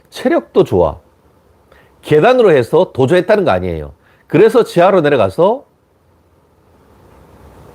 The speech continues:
렌트카를 타고 도망갔다는 거 아닙니까? 하... 저희가 평소 때는 제가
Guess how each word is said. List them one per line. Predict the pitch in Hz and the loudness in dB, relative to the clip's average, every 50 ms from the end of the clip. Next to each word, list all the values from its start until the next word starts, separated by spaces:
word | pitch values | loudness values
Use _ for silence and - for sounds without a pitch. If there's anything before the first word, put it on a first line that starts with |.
| - - - - - - - - - - - - - - - - - - - - - - - - - - - - - - - | -20 -20 -20 -20 -20 -20 -20 -20 -20 -20 -20 -20 -20 -20 -20 -20 -20 -20 -20 -20 -20 -20 -20 -20 -20 -20 -20 -20 -20 -10 -4
렌트카를 | - 143 208 247 - - - 175 196 185 156 135 | -2 0 0 -2 -4 -6 -4 -2 0 0 0 -2
타고 | - - 135 117 110 - | -2 -2 -2 -2 -2 -2
도망갔다는 | - 117 131 160 180 190 180 - - 269 | -2 -4 -2 -2 -2 -2 0 0 0 0
거 | 240 180 | 0 0
아닙니까? | 113 107 101 98 110 113 - 107 87 82 87 104 107 90 76 69 - _ _ _ _ _ _ _ _ _ - - - - - - - _ _ - - - - - - _ - _ - - | -2 -2 -4 -6 -8 -6 -6 -4 -4 -2 -4 -4 -6 -8 -10 -12 -16 _ _ _ _ _ _ _ _ _ -20 -20 -20 -20 -20 -20 -20 _ _ -20 -20 -20 -20 -20 -20 _ -20 _ -20 -16
하... | - - - - - - - - - - - - - _ _ - - - - - - - - - - - - - - - _ - - - | -10 -8 -6 -6 -6 -8 -10 -12 -14 -18 -20 -20 -20 _ _ -20 -20 -20 -20 -20 -20 -20 -20 -20 -20 -20 -20 -20 -20 -20 _ -20 -20 -8
저희가 | - - 127 170 175 165 - | -2 0 0 2 2 0 -2
평소 | - 143 139 131 - | -4 -8 -10 -4 -2
때는 | - 208 196 170 131 | 0 0 2 0 0
제가 | 104 - 110 104 110 113 | 0 -2 0 2 2 0